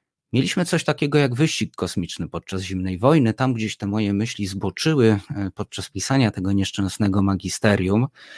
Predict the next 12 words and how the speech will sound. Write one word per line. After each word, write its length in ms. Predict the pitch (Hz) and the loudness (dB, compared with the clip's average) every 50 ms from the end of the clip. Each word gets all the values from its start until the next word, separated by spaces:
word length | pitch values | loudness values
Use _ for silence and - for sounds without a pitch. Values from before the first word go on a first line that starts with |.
| - - - _ | -20 -20 -20 _
Kłaniam 320 | - 92 95 85 85 90 | -4 -2 0 0 -2 -2
się 120 | - 95 | -4 -6
tutaj 280 | 87 - 90 - 98 90 | -8 -8 -6 -2 0 2
mojej, 420 | 92 95 90 95 87 90 101 98 - _ - - | 2 2 2 2 0 -2 -4 -6 -8 _ -14 -10
e, 140 | 90 95 87 - | -10 -10 -8 -8
promotorce, 680 | - 104 101 92 87 - - 110 113 117 123 - - 92 | -6 -6 -6 -6 -8 -4 0 2 2 2 2 -2 -6 -6
pani 260 | - 95 92 92 92 | -4 -4 -4 -4 -4
profesor 520 | - 98 - - 95 - - 101 95 104 - - - - - - - - - _ | -6 -10 -8 -8 -8 -6 -4 -4 -4 -4 -6 -8 -16 -20 -18 -18 -20 -20 -20 _
Ewie 280 | - 95 92 90 95 90 | -2 -2 0 0 -2 -2
Bińczyk, 640 | 90 95 92 90 87 - - 90 85 - - - - | -2 -2 -2 -2 -2 -4 -6 -6 -6 -8 -14 -8 -4
e, 280 | 104 92 90 87 87 85 | -2 -2 -2 -2 -4 -4
z 300 | 90 92 - - - - | -6 -6 -4 -4 -4 -2